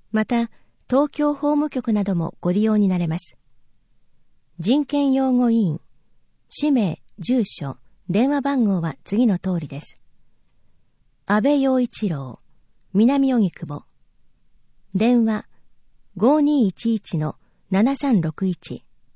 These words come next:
今里恵子、上荻。五五六二の零五七一。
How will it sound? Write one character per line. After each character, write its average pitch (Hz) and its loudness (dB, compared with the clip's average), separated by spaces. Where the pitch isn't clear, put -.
今 277 4
里 185 -6
恵 202 -4
子、 - -16
上 220 4
荻。 190 0
五 262 4
五 285 2
六 190 0
二 220 4
の 143 -4
零 269 2
五 269 2
七 170 0
一。 - -6